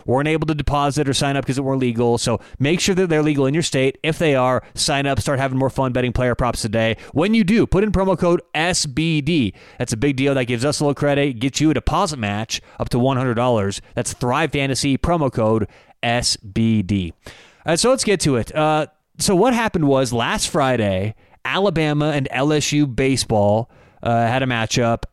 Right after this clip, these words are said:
L S U was a huge favorite. They were minus two forty-five in the game. And, uh, they ended up winning. They were winning eight to one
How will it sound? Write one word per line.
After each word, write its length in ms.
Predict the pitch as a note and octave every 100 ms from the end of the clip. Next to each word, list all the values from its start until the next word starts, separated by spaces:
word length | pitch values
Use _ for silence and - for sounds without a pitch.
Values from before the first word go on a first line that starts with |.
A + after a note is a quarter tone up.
| -
L 160 | E3+ A#3+
S 200 | G3 -
U 140 | E3
was 180 | F#3 C#3
a 40 | A#2+
huge 360 | - D3 C#3
favorite. 400 | - B2+ A2 G2
They 80 | B2
were 160 | B2 A#2
minus 520 | A#2 C#3 F3 D#3+ -
two 340 | - - F#3
forty-five 920 | E3+ D#3 D3 B2 - B2+ G#2 C#2 F2+ - - - _
in 160 | B2+ C3
the 80 | B2+
game. 460 | A2 G#2+ E2+ D#2+ - - _ _ _ -
And, 460 | B2+ C3 C3 B2
uh, 280 | B2+ B2 B2
they 120 | B2+
ended 160 | D3 E3+
up 140 | F3+
winning. 340 | C3 A#2+ B2+ C3 _
They 180 | A#2+ C3
were 220 | C#3+ C#3
winning 440 | C#3 C#3 E3 F#3 F3+
eight 220 | D#3+ F3+
to 100 | -
one 460 | A#2+ A2 C3 F#2+ F2+